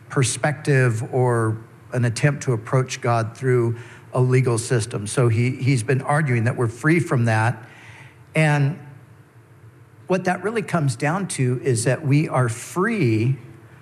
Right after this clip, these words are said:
from that ever-present burden that accompanies the idea that acceptance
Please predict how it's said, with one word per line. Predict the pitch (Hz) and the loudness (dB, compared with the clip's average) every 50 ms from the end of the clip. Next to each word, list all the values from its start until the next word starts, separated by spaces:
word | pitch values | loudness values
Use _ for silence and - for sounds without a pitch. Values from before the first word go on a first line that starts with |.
| - - | -20 -20
from | - - - - 165 156 156 156 | -20 -12 -4 0 0 2 2 2
that | 143 139 147 - - - 147 | 2 2 2 0 -4 -2 0
ever-present | 151 160 180 185 208 202 196 196 - - 170 165 160 - 165 143 131 117 117 104 - | 0 0 0 0 -2 -2 -4 -4 -6 -4 -2 0 0 0 2 0 0 0 -4 -4 0
burden | 131 135 143 165 175 143 110 98 104 104 104 135 165 - - - - - - - - - | 2 4 4 4 2 0 -2 -2 -2 -4 -4 -4 -6 -8 -12 -20 -20 -20 -20 -20 -18 -6
that | 113 123 131 127 | -2 0 2 2
accompanies | 123 117 - - - - 170 208 202 - - 156 131 117 117 110 110 131 123 - - - | 0 -2 -4 -6 -6 -2 -2 -2 -2 -2 -2 0 0 2 2 2 0 -2 -2 -6 -8 -10
the | - - 131 131 - | -6 -4 -4 -4 -4
idea | - - 123 123 117 117 110 113 123 117 110 107 107 113 143 165 - - - - - - - - - - - - - - - | -4 -2 -2 -2 -2 -2 -2 -2 -2 0 0 0 0 0 -2 -2 -4 -10 -20 -20 -20 -20 -20 -20 -20 -20 -20 -20 -20 -14 -4
that | - - 143 139 139 - - - - - - - - - - - - - - - - - - - - | 0 2 2 2 2 -2 -6 -16 -18 -20 -20 -20 -20 -20 -20 -20 -20 -20 -20 -20 -20 -20 -14 -6 -4
acceptance | 139 123 - - - - - 185 190 185 - - - 143 127 127 143 143 - - - - - - | -4 -2 -2 -4 -4 -2 -2 -2 -2 -2 -4 -4 -2 0 0 0 0 -2 -4 -8 -8 -8 -10 -12